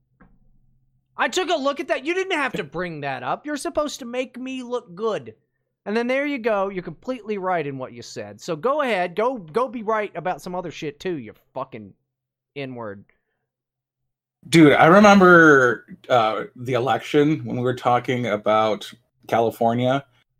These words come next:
Speaker 2: and you berated me so hard for talking <laughs> about Dianne Feinstein that you hurt my actual feelings,
Speaker 1: <laughs> Oh,
Speaker 2: both of them.
Speaker 1: no. <laughs> I'm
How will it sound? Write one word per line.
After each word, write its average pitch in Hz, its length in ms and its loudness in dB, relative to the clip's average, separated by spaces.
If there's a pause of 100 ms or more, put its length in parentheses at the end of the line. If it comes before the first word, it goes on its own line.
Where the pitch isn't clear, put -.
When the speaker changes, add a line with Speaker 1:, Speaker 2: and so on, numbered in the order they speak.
(320)
Speaker 2:
and 131 160 2
you 160 140 8
berated 156 480 8
me 120 160 -2
so 131 560 2
hard 120 560 2
for 113 180 2
talking 107 480 -2
<laughs> 123 80 -4
about 123 340 2
Dianne 110 320 0
Feinstein 123 640 -2 (460)
that 120 200 4
you 127 140 -2
hurt 170 380 -4
my 123 180 0
actual 107 440 0
feelings, - 540 -8 (100)
Speaker 1:
<laughs> - 60 -18 (140)
Oh, - 60 -6
Speaker 2:
both 175 200 0
of 156 120 -8
them. - 20 -12
Speaker 1:
no. 131 420 -14
<laughs> - 60 -20
I'm 160 100 -12